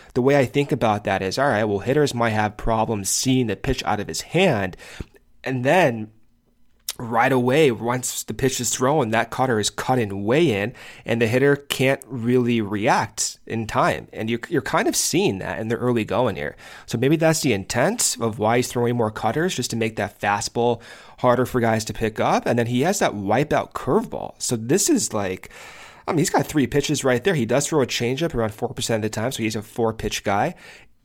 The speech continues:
He, he's a guy, and I don't know how to do it,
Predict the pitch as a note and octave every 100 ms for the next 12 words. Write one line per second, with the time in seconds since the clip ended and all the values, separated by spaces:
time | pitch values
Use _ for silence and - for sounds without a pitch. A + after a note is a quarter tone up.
0 | _ - E3 G#3+ G#3+ C#3 A3 F#3+ A2+ B2+
1 | D#2 - - A#2 A2 G#2+ - - - C3
2 | F#3+ D#3 D3+ B2+ G#2+ C#2